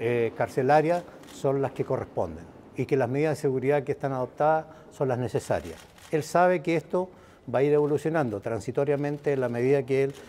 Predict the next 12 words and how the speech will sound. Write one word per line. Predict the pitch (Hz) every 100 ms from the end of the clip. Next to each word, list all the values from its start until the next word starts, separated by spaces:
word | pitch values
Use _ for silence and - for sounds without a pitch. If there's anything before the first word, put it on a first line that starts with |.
| - -
eh, | 120 120 117 117 120 135
esto | 135 - 131
vaya | 131 131 139 -
o, | 123 120 113 - 120 113
eh, | 113 107 110 107 104 104 104 - - - -
avanzando | 127 127 127 151 147 147
en | 131
el | 120
tiempo | - 147 139 143
y |
sepa | - 135 139 127
efectivamente | 131 - 131 123 131 -